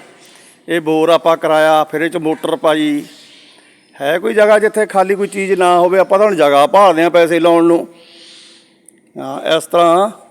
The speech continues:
ਚੱਲਦਾ ਕੰਮ ਬਾਬੇ ਦੇ। ਉਹ ਐਵੇਂ ਉਹ ਕਿਤੇ ਨੇ ਕਹਿੰਦਾ ਕਿ ਵਡਿਆਈਆਂ ਮਾਰਦੇ ਆ ਤੁਸੀਂ।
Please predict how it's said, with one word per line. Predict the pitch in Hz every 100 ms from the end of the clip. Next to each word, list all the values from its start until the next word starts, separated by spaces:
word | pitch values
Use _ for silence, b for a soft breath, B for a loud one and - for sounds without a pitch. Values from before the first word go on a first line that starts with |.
| _ B B B B B -
ਚੱਲਦਾ | 151 139 175
ਕੰਮ | 185 180 180
ਬਾਬੇ | 170 160 170
ਦੇ। | 170
ਉਹ | 165 165
ਐਵੇਂ | 165 165
ਉਹ | 165
ਕਿਤੇ | 170
ਨੇ | 170
ਕਹਿੰਦਾ | 170 180 180
ਕਿ | 180
ਵਡਿਆਈਆਂ | 151 143 143 147 151
ਮਾਰਦੇ | 151 143 139 156
ਆ |
ਤੁਸੀਂ। | 147 135 147